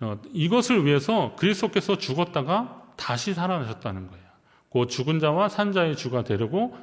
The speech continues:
그렇게 주님이 하셨다는 거예요. 그러니까 우리가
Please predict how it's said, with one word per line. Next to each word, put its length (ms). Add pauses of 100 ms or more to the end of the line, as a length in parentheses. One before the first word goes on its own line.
(160)
그렇게 360
주님이 320
하셨다는 520
거예요. 220 (760)
그러니까 720 (600)
우리가 800